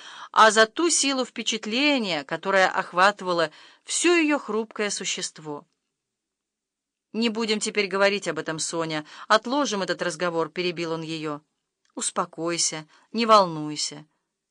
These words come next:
«Да нет же, нет. Что ты говоришь о спокойствии? Что ты говоришь о том, чтобы отложить разговор? Разве я могу что-нибудь откладывать? Разве ты не видишь, не понимаешь, как мало времени остаётся у меня?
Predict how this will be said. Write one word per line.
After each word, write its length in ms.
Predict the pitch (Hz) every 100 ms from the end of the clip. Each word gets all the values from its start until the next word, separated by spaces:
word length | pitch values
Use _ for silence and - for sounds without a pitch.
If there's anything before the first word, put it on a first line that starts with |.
| _ _ _ _ _
«Да 280 | 180 180 190
нет 340 | 180 165 151
же, 180 | 151 180
нет. 420 | 185 240 226 165 - - - - -
Что 240 | - - 339
ты 100 | 302
говоришь 400 | 277 269 269 262
о 40 |
спокойствии? 960 | - 214 214 226 226 - - 160 147 _ _ _ -
Что 240 | - 294
ты 100 | 302
говоришь 400 | 262 269 269 -
о 80 | 247
том, 200 | 285 262
чтобы 300 | - 240 240
отложить 440 | 233 240 226 247
разговор? 560 | 220 196 214 208 202 160 - - - -
Разве 400 | 202 254 226 240
я 180 | 247
могу 360 | 247 233 202 269
что-нибудь 460 | - 277 262 240 247
откладывать? 760 | 233 226 226 190 156 139 - _ _ _ -
Разве 380 | 220 269 254
ты 140 | 277 269
не 180 | 269 262
видишь, 480 | 285 247 185 - - - -
не 160 | 247
понимаешь, 760 | 262 262 262 262 277 277 233 -
как 180 | 226 226
мало 260 | 240 240
времени 420 | 226 262 269 240
остаётся 680 | 226 208 - 214 196 - 196
у 40 | 185
меня? 440 | 190 185 175 151